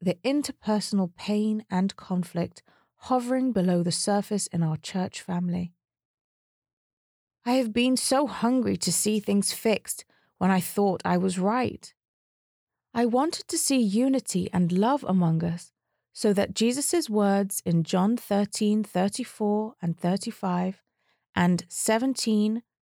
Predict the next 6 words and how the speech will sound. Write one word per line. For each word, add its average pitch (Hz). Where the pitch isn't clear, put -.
twenty-one 214
to -
twenty-six -
could 185
be 190
fulfilled. 185